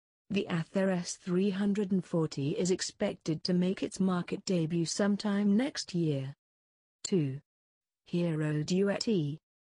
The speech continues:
Showcased at the two thousand and sixteen Auto Expo, the Hero Duet E is a fully electric scooter concept based on the regular Duet scooter currently on sale. Aesthetically, the Duet E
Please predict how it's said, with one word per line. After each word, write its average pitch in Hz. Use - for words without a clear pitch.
Showcased 185
at 175
the 185
two 233
thousand 180
and 175
sixteen 185
Auto 202
Expo, 156
the 226
Hero 170
Duet 170
E 185
is 196
a 180
fully 226
electric 180
scooter 226
concept 156
based 156
on 170
the 165
regular 170
Duet 190
scooter -
currently 185
on 156
sale. 151
Aesthetically, 180
the 202
Duet 196
E 165